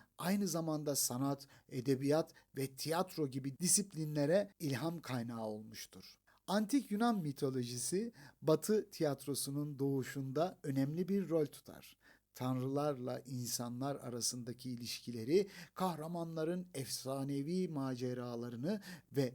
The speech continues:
doğaüstü olayları konu alan bu hikayeler tiyatro sahnelerine taşınarak hem eğitici hem de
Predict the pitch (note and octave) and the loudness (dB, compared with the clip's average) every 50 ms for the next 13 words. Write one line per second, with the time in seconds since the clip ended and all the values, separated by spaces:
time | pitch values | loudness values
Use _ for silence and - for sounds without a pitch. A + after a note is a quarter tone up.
0 | - - - C#3+ C#3 D3 F#3 G#3+ G#3+ G3+ - - - - F#3 F3+ D#3+ D3 D3 C#3+ | -6 0 4 6 6 8 8 8 6 6 2 0 4 4 4 4 4 2 2 4
1 | D3 D3 C#3+ C#3+ C#3+ C#3+ C3 - - C3+ C#3 D3 E3+ D#3+ C#3 B2+ A#2+ B2+ C#3+ D3+ | 2 2 2 2 0 0 -2 -4 -6 -4 -2 0 0 0 0 0 0 0 -2 -2
2 | C#3+ - - - _ - G#3 B3 G3 F#3+ C#3+ - - C3+ C3 B2+ B2+ B2+ B2 B2+ | -4 -6 -16 -18 _ 2 4 4 4 4 0 0 0 0 0 0 0 -2 -2 0
3 | C3+ E3+ G#3 G3 - - - _ - - - D#3+ F3+ G3+ G3 - - D3+ C#3 - | 2 2 2 2 0 -10 -20 _ -12 -4 0 2 2 2 2 0 -2 -2 0 0
4 | - - B2 A#2+ A#2 C3 C3+ C3 C3 C3 B2+ B2+ C3 B2+ B2+ B2+ C3+ B2 - - | -2 -2 -4 -6 -4 -4 -4 -2 -2 -2 -2 -2 -4 -6 -4 -4 -6 -6 -4 -4
5 | B2+ C3+ C#3 D#3 F#3+ G#3 G3+ - - F#3+ A3 G#3+ - - D3+ C3 B2+ B2+ B2 B2+ | -4 -2 0 2 2 0 0 2 2 4 4 2 0 -2 0 0 0 0 -2 -4
6 | B2+ C3 A#2+ D3 G#3 A3+ A3 - - _ _ _ - A#2 C3 C3+ C#3 C3+ E3 F3+ | -6 -6 -2 0 0 0 0 -4 -12 _ _ _ -6 -6 -4 -4 -2 0 2 2
7 | F3 F3 | 0 -2